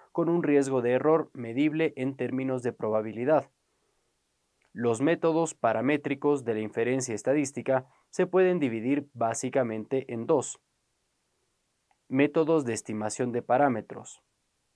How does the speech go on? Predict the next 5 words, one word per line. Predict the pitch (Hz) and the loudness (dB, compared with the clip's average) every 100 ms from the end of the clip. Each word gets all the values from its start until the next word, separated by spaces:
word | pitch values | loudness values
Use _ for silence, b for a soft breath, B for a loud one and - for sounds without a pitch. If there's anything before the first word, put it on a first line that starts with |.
| _ _ _ _ - | _ _ _ _ 0
Métodos | 139 151 165 160 156 | 2 4 2 2 0
de | 123 | -2
contraste | - 104 101 127 123 139 | -4 -6 -2 0 0 0
de | 123 | -2
hipótesis. | 120 - 151 110 107 - - - | 0 2 0 -2 -14 -16 -20 -20